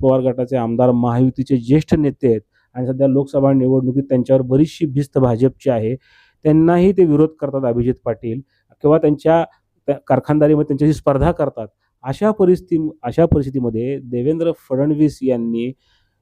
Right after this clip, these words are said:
लोकसभा निवडणुकीच्या तोंडावर आमदार बबनदादा शिंदे असतील किंवा माजी आमदार प्रशांत परिचारक, समाधान आवताडे यांच्या गटाला डिवचलं तर नाही ना, असा प्रश्न निर्माण होतोय. कारण अभिजित पाटील यांना राजकीय ताकद देणं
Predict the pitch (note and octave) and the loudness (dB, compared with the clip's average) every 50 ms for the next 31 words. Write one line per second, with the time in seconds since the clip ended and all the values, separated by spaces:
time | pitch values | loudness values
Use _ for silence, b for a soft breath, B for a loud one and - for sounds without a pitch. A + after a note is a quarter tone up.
0 | _ _ _ _ _ - B2 E3 D#3+ - - F3 E3+ E3 E3 D#3+ C#3+ C3+ C3+ C3 | _ _ _ _ _ 0 2 2 2 2 0 0 0 2 2 2 2 2 2 0
1 | C3 B2+ C3 B2+ - B2 A#2 A#2 A2 A2+ A2+ G#2+ G#2+ G#2+ G#2+ G#2+ G#2+ - - _ | 0 -2 -2 -2 -2 -4 -4 -4 -2 -2 -2 0 -2 -2 -2 -4 -6 -10 -16 _
2 | - A#2 A#2 B2 B2 C3 B2+ B2+ B2 B2+ B2+ B2+ C3 B2 - - B2+ B2+ C3 C#3+ | -16 -10 -8 -4 -2 -2 0 0 0 0 0 0 0 -2 -2 -2 -2 -2 0 0
3 | C#3+ C3+ A#2 G#2 - _ _ A2+ G#2+ G#2 G#2+ _ - A#2+ A#2 A#2 B2+ C3+ C3+ - | 0 -2 -2 -6 -12 _ _ -16 -14 -14 -14 _ -12 -10 -6 -6 -6 -6 -6 -10
4 | _ _ _ _ B2 B2 B2 A#2+ C3 C#3 C3+ C3 B2 B2+ C3 B2+ - A#2 - C3 | _ _ _ _ -2 0 0 2 2 2 2 0 0 -2 -4 -4 -6 -8 -4 -4
5 | C3 B2+ - C3 - B2+ B2 C3 B2 - B2 A2+ A#2 A2 - - A#2+ B2+ C3 C3 | -4 -2 -4 -4 0 2 2 2 2 2 0 0 0 -2 -2 -2 -2 0 2 2
6 | C3 C3 C3+ C3 B2 A#2+ B2+ - - C3+ B2 A#2 A2 A2+ A2+ - _ _ _ _ | 2 2 0 0 -2 -2 -2 0 0 0 2 2 0 -2 -4 -8 _ _ _ _
7 | _ _ C3+ C3+ C#3 C3+ C#3 C#3 - D#3 D#3 D#3+ D#3+ D#3 C3 B2 B2+ A#2+ A#2+ C3+ | _ _ -2 2 2 2 0 0 -4 -4 -2 -2 -2 -4 -2 -2 -2 0 0 0
8 | C#3 C#3 C#3+ C#3+ C#3+ C#3 C3 A#2+ A#2 B2+ C3 C#3 E3+ - - F#3+ F3+ F3+ E3+ E3 | 0 2 4 2 2 2 0 -2 2 4 4 4 4 4 2 0 0 0 0 0
9 | D3 C#3 C3 B2+ A#2+ A#2+ B2+ - _ _ _ _ _ _ - A#2+ A2 C3 D3 D3 | 0 0 0 -2 -2 -4 -6 -10 _ _ _ _ _ _ -10 -8 -4 -2 0 -2
10 | C#3 - C3+ B2+ - - C#3 C3 B2 B2 A#2+ A2+ G#2+ A#2 A2 G#2+ A2 - G#2+ G#2 | -2 -2 -6 -6 -4 -2 -2 0 0 0 0 0 -2 -2 -4 -4 -6 -6 -6 -8
11 | G#2+ - - C3+ C#3+ D3 C3 B2 B2 C3 C#3+ D3 E3 D#3 - - D3+ C#3+ C3+ C#3+ | -8 -4 -2 0 0 0 0 0 0 0 2 2 0 -2 -2 -2 -2 -2 0 0
12 | C#3+ C#3 C#3 C3+ C#3 C#3+ C#3 C3+ B2+ B2 B2 B2 C3 C3+ - D3+ D#3 D#3+ D#3 - | 0 0 2 2 2 2 2 2 2 2 2 2 0 -2 0 0 0 0 0 -2
13 | C#3 - - - C#3+ C3+ B2+ C#3 C#3+ C3+ C3 A#2 | -6 -4 -4 -6 -6 -4 -2 0 0 0 0 -2